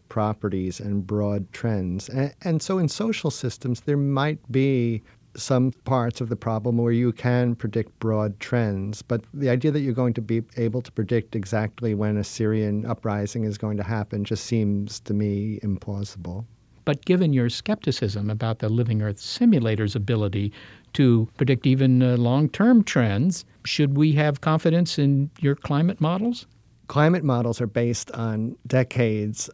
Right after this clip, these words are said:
Speaker 1: of observations and improved process understanding, and we put those together in a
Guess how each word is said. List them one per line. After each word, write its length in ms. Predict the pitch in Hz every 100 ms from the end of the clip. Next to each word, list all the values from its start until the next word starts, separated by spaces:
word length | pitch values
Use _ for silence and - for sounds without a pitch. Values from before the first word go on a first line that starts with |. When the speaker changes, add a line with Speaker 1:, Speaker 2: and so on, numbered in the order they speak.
| -
Speaker 1:
of 440 | 120 113 104 104 - -
observations 1300 | 120 113 120 107 113 113 - 117 110 107 110 107 - 135
and 440 | 120 104 101 104 - -
improved 420 | 113 - 117 -
process 480 | - 107 107 113 -
understanding, 960 | 107 104 - 117 107 104 95 92 95 110 - -
and 220 | 113 110
we 80 | 117
put 180 | - 120
those 180 | 131 117
together 360 | 120 117 110
in 60 |
a 80 | 110